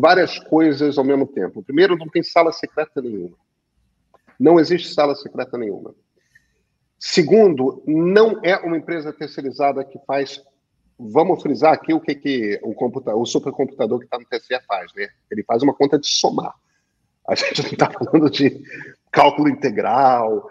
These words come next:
de nada. Não, é somar. Um voto, mais um voto, mais um voto, mais um voto. É uma máquina, grande máquina de somar. Agora, são cento e sessenta, cento e setenta, cento e oitenta milhões de eleitores. É, é, é, é uma quantidade imensa de pessoas.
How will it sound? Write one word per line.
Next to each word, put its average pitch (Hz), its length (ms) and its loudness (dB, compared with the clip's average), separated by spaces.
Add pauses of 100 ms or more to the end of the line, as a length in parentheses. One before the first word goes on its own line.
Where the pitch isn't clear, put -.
(140)
de 147 120 -4
nada. 147 240 2
Não, 143 160 -4
é 120 60 -14
somar. 165 640 -6 (400)
Um 185 220 2
voto, 180 420 0
mais 165 240 -4
um 170 160 -2
voto, 156 400 -4
mais 147 280 -6
um 175 120 -6
voto, 151 380 -6
mais 131 180 -8
um 156 120 -6
voto. 139 280 -4
É 117 140 -6
uma 175 140 -4 (180)
máquina, 233 420 0
grande 220 380 0
máquina 185 340 -4
de - 80 -18
somar. 196 280 -6
Agora, 143 300 -2 (1300)
são 143 1040 -2 (680)
cento 151 500 -2
e 156 40 -6
sessenta, 143 640 -4
cento 143 240 -6
e - 60 -18
setenta, 135 500 -6
cento 139 260 -8
e - 40 -4
oitenta 131 320 -6
milhões 127 300 -2
de 131 60 -6
eleitores. - 400 -10 (380)
É, 101 80 -12
é, 104 580 0
é, 117 100 0
é 123 60 2
uma 120 160 2
quantidade 127 480 0
imensa 135 500 2
de 120 120 -12
pessoas. 135 480 -4